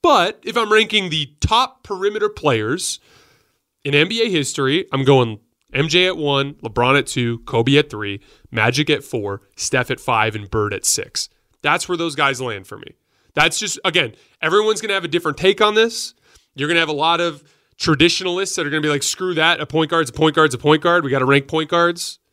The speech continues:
But then they wanna conveniently leave out that Magic Johnson, like, straight up played center in the N B A Finals and that he played alongside a point guard who actually played point guard.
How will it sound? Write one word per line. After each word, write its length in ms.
But 120
then 120
they 80
wanna 200
conveniently 600
leave 220
out 240
that 120
Magic 280
Johnson, 360
like, 240
straight 260
up 140
played 240
center 380
in 60
the 100
N 60
B 120
A 40
Finals 540
and 100
that 80
he 60
played 280
alongside 760
a 40
point 280
guard 240
who 100
actually 380
played 200
point 200
guard. 260